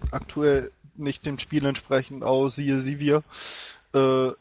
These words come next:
ja, ich denke mal, sie arbeiten sich jetzt einfach vor. Es gibt keinen Champ, wo ich jetzt sagen würde, der muss jetzt unbedingt als nächstes, weil der sieht so kacke aus, dass mir die Augen wehtun. Äh, ich denke einfach, ja, die werden das jetzt einfach von oben nach unten durcharbeiten, ihre Liste, die sich da, die sie sich da erstellt haben.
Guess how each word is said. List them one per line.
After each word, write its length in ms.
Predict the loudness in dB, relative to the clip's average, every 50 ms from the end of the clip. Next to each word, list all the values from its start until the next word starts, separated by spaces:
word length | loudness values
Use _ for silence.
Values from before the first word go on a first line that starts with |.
| _ 0
ja, 160 | 2 2 2
ich 60 | 4
denke 200 | 2 -2 0 2
mal, 120 | 2 2 4
sie 100 | 4 2
arbeiten 360 | 4 4 4 2 2 0 -2
sich 120 | -6 -6
jetzt 140 | -6 -6 -4
einfach 260 | -6 -6 -6 -6 -8
vor. 240 | -6 -2 0 2 2
Es 140 | 0 0 -4
gibt 180 | -10 -10 -6
keinen 320 | -2 2 2 2 2 0 -2
Champ, 300 | -4 -2 -2 -2 -2 -4
wo 80 | -6
ich 80 | -6 -6
jetzt 120 | -6 -4 0
sagen 240 | 0 0 0 0 -2
würde, 200 | -2 -2 -2 0
der 140 | 0 0
muss 200 | 0 0 -4 -4 -4
jetzt 180 | -4 -6 -4
unbedingt 480 | -6 -6 -4 -4 -4 -2 -2 -4 -4 -2
als 220 | -2 -2 -2 -2
nächstes, 380 | -4 -4 -4 -2 -4 -6 -6 -2
weil 120 | -2 0
der 140 | 0 0 0
sieht 140 | -2 -4 -6
so 120 | -4 -4
kacke 320 | -2 2 0 0 2 2 0
aus, 140 | -2 -2 -4
dass 140 | -8 -8
mir 100 | -6 -4
die 100 | -2 0
Augen 280 | 2 2 0 -2 -4 -4
wehtun. 420 | -4 -4 -6 -6 -8 -8 -8 -8 -10 -12 -12 -10 -10 -8 -8 -10 -10 -10 -12 -12 -14 -16 -18 _ _ _ 2
Äh, 480 | 4 4 4 4 4 2 0 0 -2
ich 140 | -2 -2 2
denke 180 | 2 2 4 4
einfach, 320 | 2 4 2 0 0 -2 _ _ _ _ 0
ja, 160 | 0 0 0 _ _ _ _ _ _ _ _ _ _ _ _ _ _ _ -8
die 60 | -2
werden 180 | 0 0 0 0
das 160 | -2 -6 -4
jetzt 420 | -4 -6 -6 -8 -10 -16 -14 -8 -4
einfach 460 | -4 -4 -4 -6 -8 -10 -12 -16 -12
von 160 | -8 -6 -4
oben 180 | -4 -4 -2 -2
nach 140 | -4 -2
unten 220 | -4 -6 -8 -6 -6
durcharbeiten, 640 | -6 -4 0 2 2 2 4 2 0 0 -2 -6 -10
ihre 180 | -8 -6 -6
Liste, 320 | -6 -6 -6 -8 -8 -10 -8
die 140 | -8 -6
sich 160 | -6 -6 -6 -2
da, 380 | -2 0 0 0 -2 -4 -4
die 100 | -6 -8
sie 100 | -8 -8
sich 160 | -8 -8 -6
da 120 | -2 0 0
erstellt 360 | 0 -2 -2 -4 -4 -2 -2
haben. 460 | -2 -2 -2 -4 -8 -14 -16 -20 -20